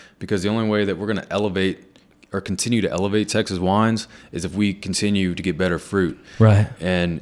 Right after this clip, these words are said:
Speaker 1: and so I, I'm seeing a big push for that. Um, growers, growers wanting to do their part because they know how important they are.
Speaker 2: Right.
Speaker 1: Uh, 'cause we, we just, we can't make, you know, you've heard the saying,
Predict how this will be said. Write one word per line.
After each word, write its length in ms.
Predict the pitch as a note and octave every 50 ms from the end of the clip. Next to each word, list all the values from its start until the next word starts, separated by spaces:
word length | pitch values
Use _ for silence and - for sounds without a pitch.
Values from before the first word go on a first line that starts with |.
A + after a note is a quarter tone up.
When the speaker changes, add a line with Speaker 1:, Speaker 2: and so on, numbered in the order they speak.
| - -
Speaker 1:
and 160 | - F2+ F2
so 120 | - G2
I, 280 | F2+ D#2+ B1+ D#2+ F2+ -
I'm 120 | E2+ F#2+
seeing 240 | - - C3 B2+ A2+
a 40 | F2+
big 460 | E2 G#2+ G2+ G2+ E2+ - - _ _
push 320 | - - A2 A2 G2 -
for 320 | - - - - G2+ G2 F#2
that. 460 | F2 F2+ F2+ F#2 F2+ E2 - - - - - - - - - -
Um, 460 | - F2 E2+ E2 D#2+ D2+ D2+ D2 C#2 - -
growers, 560 | - G2 G2 F#2+ G2 F#2+ F#2 F2+ E2+ - - - - _ _ _ _ _ _ _ _ _ _ _
growers 380 | G2 G#2 A#2 B2 B2 B2 A#2 G2
wanting 200 | G2 G#2 G#2 G2+
to 60 | F#2
do 180 | E2+ F2+ G#2 G2
their 160 | F#2 G#2 A2
part 540 | - G#2+ G#2 G2 F#2+ F2+ E2 D2 - - _ -
because 240 | G2+ - G#2+ F#2+
they 120 | F2+ G2 G2+
know 180 | G2+ G2 F#2+ F2+
how 160 | F#2 F#2+ F2+
important 380 | F2+ F2 - G2+ F#2+ F#2 E2+ E2+
they 60 | E2+ E2
are. 300 | D#2+ E2 E2 D#2+ D2+ - - - - - - -
Speaker 2:
Right. 300 | - G#2 G#2 A2 A#2+ A#2+
Speaker 1:
Uh, 100 | A#2 A2
'cause 140 | G2 F2
we, 260 | E2+ F#2+ G#2+ G#2 - -
we 100 | - G#2
just, 240 | G#2 F#2+ G2+ F#2 - - _ _ _
we 120 | - F#2 F2+
can't 220 | - A2+ G#2 F2+
make, 300 | F#2+ G2 F#2+ E2+ - - - -
you 60 | - F2+
know, 60 | F2
you've 160 | F2+ G2 F#2+
heard 160 | F2 G#2 G2 F#2
the 60 | E2
saying, 440 | - F2+ F2 E2+ E2 E2+ E2 D#2